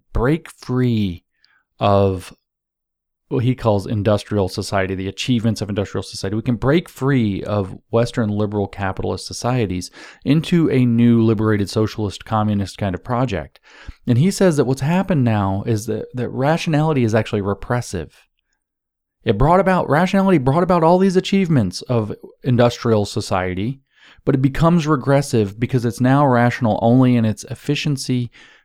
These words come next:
for containing liberation, for preventing us to go into this new liberated hippie commune,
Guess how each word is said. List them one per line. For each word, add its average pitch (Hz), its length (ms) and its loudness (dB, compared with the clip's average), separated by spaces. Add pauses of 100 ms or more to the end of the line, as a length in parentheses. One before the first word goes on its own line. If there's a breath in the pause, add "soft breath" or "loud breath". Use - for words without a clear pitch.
for 127 180 0
containing 131 960 2 (120)
liberation, 107 920 0 (540)
for - 180 -4
preventing 120 800 2 (380 soft breath)
us 117 200 0
to 117 120 -6
go 101 340 2
into 104 240 -4
this 95 240 -6
new 107 500 2 (260 soft breath)
liberated 101 680 -2 (220)
hippie 101 320 -2
commune, 98 600 -2